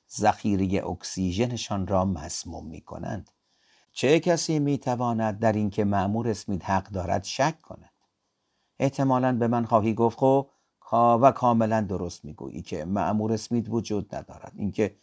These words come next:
او ساخته و پرداختهٔ تخیل چند تا از فیلم نام نویسان است.» درست همانطور که کریستوفر مارلو دکتر فاستوس را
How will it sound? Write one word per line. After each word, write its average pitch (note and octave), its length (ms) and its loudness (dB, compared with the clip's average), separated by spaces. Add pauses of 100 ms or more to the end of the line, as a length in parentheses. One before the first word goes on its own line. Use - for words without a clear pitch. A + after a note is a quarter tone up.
(400)
او B2+ 180 0
ساخته A2 500 4
و G2+ 140 2
پرداختهٔ F#2+ 680 2
تخیل F#2 600 -2
چند F#2+ 340 -4
تا F#2+ 120 0
از F2+ 240 -4
فیلم F2 300 -4
نام F2+ 280 0
نویسان F#2+ 640 -2
است.» G#2+ 320 -6 (640)
درست C#3+ 440 6
همانطور C3+ 460 0
که B2 160 0
کریستوفر B2 640 -2
مارلو G2 640 4
دکتر G2+ 320 2
فاستوس G2 520 0
را D#3+ 220 6